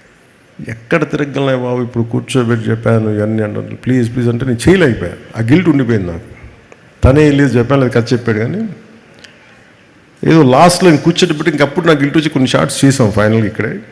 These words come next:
అందుకని సుజిత్కి నేను మొన్న ఆ థియేటర్లో చూస్తున్నప్పుడు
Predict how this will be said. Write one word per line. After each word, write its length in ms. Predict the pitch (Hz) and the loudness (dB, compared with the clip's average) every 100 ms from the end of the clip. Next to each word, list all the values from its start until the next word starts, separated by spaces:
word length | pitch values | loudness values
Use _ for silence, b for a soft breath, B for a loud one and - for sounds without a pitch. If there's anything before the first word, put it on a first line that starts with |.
| - _ - B - - _ _ _ _ _ _ _ _ _ _ _ _ _ - - | -20 _ -20 B -20 -20 _ _ _ _ _ _ _ _ _ _ _ _ _ -20 -4
అందుకని 340 | 135 170 170 | -2 2 2
సుజిత్కి 400 | - 143 160 151 | 2 2 0 0
నేను 180 | 151 131 | 0 0
మొన్న 200 | 120 117 107 107 107 107 | 2 2 0 -2 -4 -6
ఆ 360 | 110 101 95 107 - | -6 -4 -4 -8 -2
థియేటర్లో 560 | - 151 143 127 120 110 123 | 2 2 0 -2 -2 0 -2
చూస్తున్నప్పుడు 840 | 127 - 123 117 110 110 - - | -2 -2 -4 -4 -6 -6 -10 -18